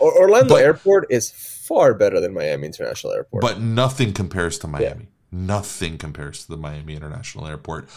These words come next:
Speaker 2: with how dysfunctionally it's run, how, what a, how, how, like, one piece of the airport is, like, disconnected from the other piece. It's, it's, it's, it's a wreck, and it's not like, oh, it's a, but no big deal, guys. It's not like we're a tourist town or anything like that.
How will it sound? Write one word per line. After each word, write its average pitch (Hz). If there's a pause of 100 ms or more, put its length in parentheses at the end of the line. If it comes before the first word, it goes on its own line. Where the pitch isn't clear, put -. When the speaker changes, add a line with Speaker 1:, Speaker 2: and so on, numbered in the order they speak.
(140)
Speaker 2:
with 82
how 92
dysfunctionally 101
it's 98
run, 110 (340)
how, 90
what 90
a, 85
how, 98
how, 82
like, 82 (340)
one 104
piece 113
of 104
the 92
airport 101
is, 92
like, -
disconnected 92
from 87
the 80
other 92
piece. 95 (360)
It's, -
it's, 101
it's, -
it's 123
a 139
wreck, -
and 107 (100)
it's 101
not 139
like, 143
oh, 151
it's 135
a, 151
but 143
no 175
big 127
deal, 101
guys. 78
It's -
not 107
like 98
we're 85
a 76
tourist 78
town 78
or 76
anything 76
like -
that. -